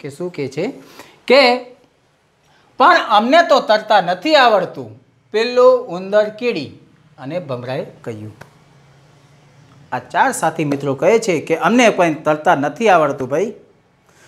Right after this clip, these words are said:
તમને તો તરતા આવડે છે એટલે તમે પાણીમાં કૂદી પડ્યા છો."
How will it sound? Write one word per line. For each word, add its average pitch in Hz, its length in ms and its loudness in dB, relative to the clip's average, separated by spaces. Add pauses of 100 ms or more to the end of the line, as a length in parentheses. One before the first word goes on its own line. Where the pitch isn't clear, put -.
(160)
તમને 226 220 6
તો 254 120 4
તરતા 214 320 2
આવડે 214 280 4
છે 175 380 -6 (360)
એટલે 175 200 -6
તમે 196 220 -2
પાણીમાં 165 440 -2
કૂદી 175 220 -2
પડ્યા 143 300 -2
છો." 117 280 -16